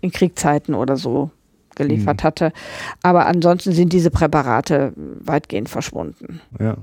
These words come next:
Speaker 1: Das ist eher modern, das noch, es gab Präparatoren hier, ähm, Herr Termer zum Beispiel, der war in Leipzig, oder Akele, das sind Amerikaner, die haben dann die ganze Technik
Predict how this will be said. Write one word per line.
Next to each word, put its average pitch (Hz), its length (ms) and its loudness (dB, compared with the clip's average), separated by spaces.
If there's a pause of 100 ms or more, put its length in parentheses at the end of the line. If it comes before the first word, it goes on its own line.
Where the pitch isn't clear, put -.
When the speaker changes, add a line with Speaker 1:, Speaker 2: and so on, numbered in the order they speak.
Speaker 1:
Das 175 160 0
ist 220 160 0
eher 180 260 4
modern, 175 600 4
das 170 220 2
noch, 175 260 -2 (160)
es - 100 -12
gab 180 200 4
Präparatoren 165 600 2
hier, 160 280 2 (100)
ähm, 156 260 0
Herr 160 200 4
Termer 190 520 6 (120)
zum 202 160 0
Beispiel, 180 440 4
der 170 100 4
war 160 120 4
in 160 60 0
Leipzig, 165 400 0 (1080)
oder 180 300 6
Akele, 190 480 6
das 180 140 0
sind 196 120 -4
Amerikaner, 185 600 4
die 190 220 6
haben 190 320 4
dann 180 360 4 (540)
die 185 180 2
ganze 196 300 4
Technik 190 520 2